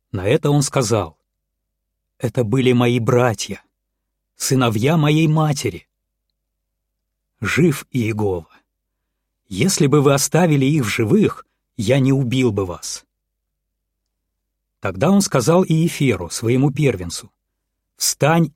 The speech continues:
и убей их». Но юноша не обнажил меча. Он боялся, потому что был еще молод.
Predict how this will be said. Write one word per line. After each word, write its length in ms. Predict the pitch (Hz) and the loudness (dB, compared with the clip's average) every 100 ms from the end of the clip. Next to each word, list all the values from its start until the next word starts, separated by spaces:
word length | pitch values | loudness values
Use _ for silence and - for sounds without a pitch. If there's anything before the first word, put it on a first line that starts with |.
| - | -2
и 120 | 147 | 2
убей 540 | 143 127 147 143 107 | 2 2 2 2 0
их». 260 | 85 - - _ _ _ _ _ _ _ _ _ _ _ _ _ _ _ - | -4 -12 -16 _ _ _ _ _ _ _ _ _ _ _ _ _ _ _ -4
Но 120 | 113 | -2
юноша 500 | 104 170 175 - 156 | 2 2 2 2 2
не 140 | 151 | 4
обнажил 560 | 151 135 147 139 151 131 | 4 4 2 2 2 2
меча. 460 | 101 - - - _ _ _ _ _ | 0 -4 -8 -10 _ _ _ _ _
Он 220 | - 123 120 | -4 0 2
боялся, 680 | 127 131 180 117 - - - | 2 2 0 0 -4 -10 -14
потому 320 | - 92 117 135 | -10 -4 -2 -2
что 180 | - | -2
был 180 | 117 135 | 0 0
еще 320 | 123 123 - | 0 -2 -2
молод. 380 | 131 127 95 82 | 0 0 -4 -8